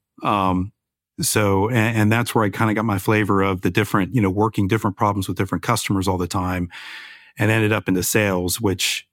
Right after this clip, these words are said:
uh, as I moved back to the States, 'cause I started back in Europe,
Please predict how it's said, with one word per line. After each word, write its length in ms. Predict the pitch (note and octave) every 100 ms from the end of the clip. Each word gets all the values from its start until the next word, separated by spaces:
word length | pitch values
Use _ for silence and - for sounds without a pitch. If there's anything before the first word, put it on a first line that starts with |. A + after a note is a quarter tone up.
| _
uh, 280 | A2+ F#2+ F2+ F2+ _ -
as 160 | A#2 G#2
I 60 | G2
moved 200 | G2+ F#2
back 220 | G2+ G2+
to 80 | F#2
the 80 | F2
States, 340 | - G#2 G2+
'cause 120 | -
I 80 | F2+
started 420 | E2+ G#2+ F#2 F2+
back 240 | F2 F#2 F2
in 140 | F2+
Europe, 320 | F2+ G#2 F#2